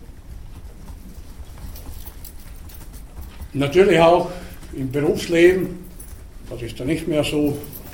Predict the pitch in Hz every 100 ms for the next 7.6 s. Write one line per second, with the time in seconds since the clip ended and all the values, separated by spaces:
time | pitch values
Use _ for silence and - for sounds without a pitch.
0 | - 139 139 - 131 - 135 135 139 139
1 | - - 135 123 127 131 120 131 123 123
2 | 147 139 143 - 135 135 143 139 - -
3 | - - - 131 - 147 131 - 170 180
4 | 160 170 180 143 151 151 139 143 143 -
5 | - - - 185 226 220 165 - 190 165
6 | 127 - 139 160 151 147 143 156 131 123
7 | 123 170 208 180 -